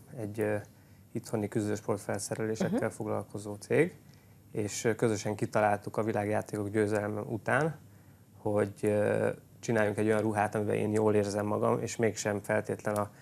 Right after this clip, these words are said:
Speaker 1: világ legnagyobb cégei közül, tehát valami
Speaker 2: Mhm.
Speaker 1: magyart
Speaker 2: Mhm.
Speaker 1: fejlesztést csináljunk, illetve tényleg megvolt az a szabadságom,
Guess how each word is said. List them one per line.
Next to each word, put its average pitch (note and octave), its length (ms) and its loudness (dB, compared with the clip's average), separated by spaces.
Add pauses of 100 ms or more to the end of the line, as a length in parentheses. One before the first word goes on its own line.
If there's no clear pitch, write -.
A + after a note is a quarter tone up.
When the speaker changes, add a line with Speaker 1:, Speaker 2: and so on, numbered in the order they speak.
(180)
Speaker 1:
világ A2 300 4
legnagyobb G#2 380 2
cégei G#2 400 2
közül, A2+ 360 0
tehát G#2 220 -2
valami A2 280 2
Speaker 2:
Mhm. - 80 2
Speaker 1:
magyart G#2 500 2 (160)
Speaker 2:
Mhm. F#3 160 0 (100)
Speaker 1:
fejlesztést G#2+ 720 0
csináljunk, C#3 680 4
illetve C3+ 320 2
tényleg A#2+ 300 4
megvolt A2 320 2
az A2 100 2
a G2+ 40 0
szabadságom, A2+ 800 0